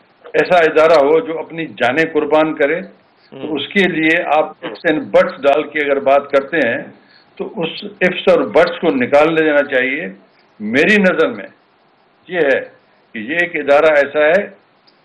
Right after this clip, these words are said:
Speaker 1: कि इसको किसी चीज़ में interfere नहीं करना चाहिए। Army as such एक इदारा है,
Speaker 2: हम्म।
Speaker 1: उनका अपना according to the constitution एक काम है,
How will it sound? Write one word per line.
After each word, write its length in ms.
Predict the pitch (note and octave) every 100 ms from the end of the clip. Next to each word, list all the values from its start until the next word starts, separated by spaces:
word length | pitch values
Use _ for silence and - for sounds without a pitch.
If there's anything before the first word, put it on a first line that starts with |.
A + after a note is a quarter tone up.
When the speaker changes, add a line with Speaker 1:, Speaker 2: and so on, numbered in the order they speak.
| _
Speaker 1:
कि 60 | -
इसको 460 | - - - F3+
किसी 440 | F3 - - F#3 E3
चीज़ 300 | A#2+ D#3+ C#3+
में 400 | D3 E3 F#3 F#3 - _ - _ -
interfere 580 | D#3 D#3 D#3 A#2 C#3 C#3+
नहीं 380 | B2+ G#2 G#2+ C3+
करना 260 | C#3+ C#3+ D3
चाहिए। 540 | C#3+ D3 D#3 D#3+ D#3+ - _ _ _ _ -
Army 400 | D3+ D#3+ D#3+ E3
as 580 | E3 C3 C#3+ C#3+ - E3+
such 260 | D#3 - - - _ _ _ _ _ -
एक 140 | B2 A2
इदारा 340 | A2+ C3 D#3
है, 360 | C#3 D#3+ E3+ E3+
Speaker 2:
हम्म। 360 | D#3 B2 - C#3+
Speaker 1:
उनका 220 | D3 C#3
अपना 540 | C3+ C#3+ C#3 A2+ - _ -
according 400 | - C3+ C#3 D3
to 100 | C#3
the 120 | C3
constitution 720 | A#2+ C3 B2 C3+ C3 C3 C#3+
एक 180 | A#2+ A2+
काम 340 | - B2+ D3+ D3
है, 360 | D#3 D3+ -